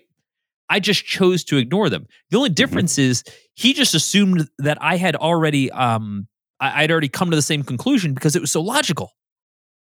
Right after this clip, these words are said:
Speaker 2: Oh, yeah.
Speaker 1: And so I remember
Speaker 2: You're out of money. <laughs>
Speaker 1: Yeah, yeah. I mean, like, like, <laughs> literally every
Speaker 2: Nobody's
Speaker 1: data
Speaker 2: invested
Speaker 1: point.
Speaker 2: in you.
Speaker 1: Yeah.
Speaker 2: Yeah.
Speaker 1: Yeah. You have no employees.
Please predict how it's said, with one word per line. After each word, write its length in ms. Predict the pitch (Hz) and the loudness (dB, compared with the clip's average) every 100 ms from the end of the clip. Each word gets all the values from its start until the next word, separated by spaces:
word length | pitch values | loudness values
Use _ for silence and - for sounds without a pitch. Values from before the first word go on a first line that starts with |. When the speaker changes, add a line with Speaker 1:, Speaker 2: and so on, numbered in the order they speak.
| _ | _
Speaker 2:
Oh, 80 | 165 | -2
yeah. 280 | 160 180 - - - _ - | 0 0 -2 -18 -20 _ -2
Speaker 1:
And 180 | 208 214 | 0 0
so 440 | - 233 214 - _ _ _ _ _ _ | 0 2 0 0 _ _ _ _ _ _
I 100 | 165 | -2
remember 260 | 208 269 294 | 0 0 0
Speaker 2:
You're 100 | 233 | 0
out 140 | 110 | 2
of 60 | 127 | 2
money. 360 | 107 92 120 - | 2 2 -2 -2
<laughs> 280 | - 139 - | -2 -2 0
Speaker 1:
Yeah, 200 | 214 269 | 0 0
yeah. 260 | 175 262 392 | -2 0 0
I 120 | 196 | 0
mean, 160 | 190 190 | -2 0
like, 140 | 175 | 2
like, 180 | 180 - - | 2 -2 -12
<laughs> 680 | 175 - 855 - - - - | -2 0 0 -2 -12 -12 -2
literally 440 | 440 - - 359 113 | -2 -2 -4 -4 0
every 40 | 127 | 0
Speaker 2:
Nobody's 220 | 135 156 | 2 0
Speaker 1:
data 100 | 135 | 2
Speaker 2:
invested 240 | 120 113 139 | 2 0 0
Speaker 1:
point. 100 | 95 | 0
Speaker 2:
in 80 | |
you. 200 | 92 90 110 - _ | 2 0 -2 -10 _
Speaker 1:
Yeah. 140 | - | -2
Speaker 2:
Yeah. 200 | 427 269 - _ - | 0 0 -6 _ -4
Speaker 1:
Yeah. 120 | 196 | -2
You 200 | 170 170 | 0 0
have 220 | 175 190 | 2 0
no 220 | 165 202 262 | 0 0 0
employees. 640 | 220 196 175 147 156 170 | -4 0 2 2 2 -2